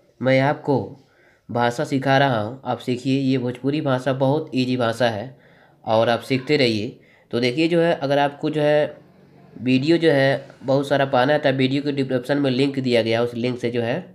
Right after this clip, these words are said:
आप वीडियो वहाँ भी पाते रहेंगे। तो देखिए इसमें जो है जिस प्रकार अंग्रेजी में पास्ट इंडेफिनिट टेंस होता है, उसके आधार पर मैं जो है टेंसों के आधार पर जो है ये मैं आपको ये भोजपुरी बता रहा हूँ। देखिए इसमें क्या होता है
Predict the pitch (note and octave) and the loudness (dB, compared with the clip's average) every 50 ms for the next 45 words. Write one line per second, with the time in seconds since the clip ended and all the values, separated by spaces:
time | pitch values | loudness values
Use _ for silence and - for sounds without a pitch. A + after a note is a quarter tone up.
0 | _ _ - A#2+ A2+ A2+ A#2 A#2 A#2+ B2+ B2+ B2 A#2+ A2+ A#2+ B2+ C#3 C3+ C3 A#2 | _ _ -8 -8 -6 -4 -4 -4 -4 -2 -2 -2 -2 -2 -2 -4 -4 -4 -4 -4
1 | G#2 G#2 G#2+ G#2 A2 A2 A#2+ A#2+ A#2 A2+ G#2 B2+ C3+ - - - - - - - | -4 -4 -4 -6 -4 -4 -4 -2 -2 -4 -4 -6 -8 -14 -20 -20 -20 -20 -20 -12
2 | _ A#2 A#2+ B2+ B2+ B2+ D#3+ D#3 D#3 D#3+ E3+ E3 D3+ C3+ B2+ A#2+ A2+ B2 C3+ - | _ -4 -2 -2 -2 -2 -2 -2 -2 -2 -2 -2 0 0 0 0 -2 -2 -6 -12
3 | - - - - _ - C#3 E3 F3 - F3+ F3 F3 F3+ F#3 F#3 F#3 - C#3 C3+ | -20 -20 -20 -20 _ -4 -2 -2 -2 0 -2 -2 0 0 0 0 0 0 0 0
4 | C3+ C3+ C3+ C3 D3 F3 F3+ F3 F3 F3 - D3+ D3 D#3 - D#3+ - - - C#3+ | 2 2 2 2 2 0 0 -2 -2 0 0 2 2 2 2 -2 -4 -8 -6 -2
5 | C#3+ C3+ C3+ C3+ C3 C3+ D#3 E3 E3 - - C#3+ B2+ B2 A#2+ - B2+ A#2+ - C#3 | -2 0 0 0 0 0 -4 -6 -6 -2 0 0 0 0 0 -4 -6 -2 0 0
6 | C3+ B2 A#2 G#2 G2+ A2 - - _ _ _ _ _ _ _ _ _ C#3+ C#3+ C3+ | 0 0 0 -4 -6 -8 -12 -18 _ _ _ _ _ _ _ _ _ -4 -4 -4
7 | - - F#3+ F3 D3+ C#3 C#3 C3+ C#3 C3+ C#3+ C#3 C3+ C3 B2+ A#2+ C3 C3+ C3+ C3+ | -2 0 0 0 2 2 2 0 0 0 0 0 2 2 2 2 2 2 0 2
8 | D3 D3+ D#3 D#3 D#3 G#3 G3+ G3+ F3+ D3 C3 C#3 C3 C#3 C#3 C3+ C#3 C3 B2+ C3 | 2 0 0 0 0 -2 0 2 2 2 2 2 2 0 2 0 0 0 0 0
9 | B2 B2 B2 D3 D3+ - - - - _ _ _ _ _ - G#2+ A#2 A#2 A2+ A2 | 0 0 0 -2 -4 -8 -14 -20 -20 _ _ _ _ _ -8 -2 0 0 2 2
10 | A2+ B2 B2 A#2+ A#2+ A#2+ - C#3+ C#3 C3+ D3+ F#3+ G#3+ - - - _ _ B2 A#2+ | 2 2 2 2 0 0 0 0 2 2 2 2 0 -4 -10 -20 _ _ -2 -2
11 | D#3+ D#3+ - C3+ B2 B2 A#2 A#2 A2 A2+ G#2 G#2 G#2 G2+ G2 G2 G2 G#2 A#2 C#3+ | -2 -2 -2 -2 -2 0 0 -2 0 0 -2 -2 -2 -4 -6 -8 -10 -4 -2 -2
12 | C#3+ F3 F#3 F3+ F3 F3+ F3 E3 F3+ E3+ D#3+ D3+ - C#3 B2 A2+ B2+ F3 G3+ | 0 0 0 0 0 0 -2 0 2 2 2 2 2 2 2 2 0 -2 -6